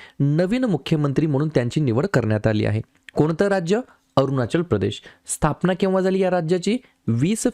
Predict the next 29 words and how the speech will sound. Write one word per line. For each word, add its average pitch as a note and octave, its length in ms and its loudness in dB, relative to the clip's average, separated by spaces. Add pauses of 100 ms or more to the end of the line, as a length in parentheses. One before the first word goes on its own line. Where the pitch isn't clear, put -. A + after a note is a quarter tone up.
फेब्रुवारी D3+ 640 0
एकोणीसशे C#3+ 540 -2
सत्त्याऐंशीला. E3 680 0 (380)
राजधानी C#3 580 0
आहे F3 240 0 (120)
इटानगर D3 580 0 (300)
आणि - 160 0
मुख्यमंत्री D3+ 600 0
आहेत C#3 140 0 (260)
प्रेमा D3 320 0
खांडू B2+ 300 0 (280)
आणि D#3 140 0
राज्यपाल C#3 540 0
आहेत C#3+ 220 -2
लेफ्टनंट E3+ 680 0
जनरल C3 340 0 (360)
कैवल्य C#3 580 2 (320)
त्रिविक्रम D#3+ 560 0 (300)
पारनाईक D3+ 600 0
असं B2 160 0
त्यांचं C3 400 0
नाव G#2 200 0
आहे. A2 140 -2 (280)
महत्त्वाचा D3+ 380 0
प्रश्न D#3+ 300 -2
आहे, G3 100 0
विचारला B2+ 400 0
जाऊ B2+ 160 0
शकतो. - 360 -4